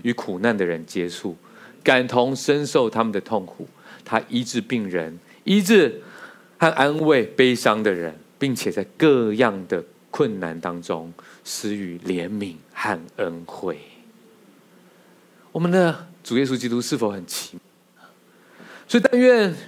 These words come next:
约伯记，他再次成为我们新的帮助。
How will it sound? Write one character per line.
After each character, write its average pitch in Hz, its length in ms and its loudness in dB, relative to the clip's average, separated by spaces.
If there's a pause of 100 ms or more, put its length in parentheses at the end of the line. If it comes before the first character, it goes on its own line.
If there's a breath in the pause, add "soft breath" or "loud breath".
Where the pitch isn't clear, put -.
约 196 220 8
伯 170 180 6
记， 143 320 4 (680 loud breath)
他 156 140 2
再 165 340 4
次 131 440 0 (120)
成 110 360 0
为 104 300 2 (300 loud breath)
我 110 140 0
们 92 200 -4
新 110 460 -4
的 92 160 0 (160)
帮 90 220 0
助。 85 200 -10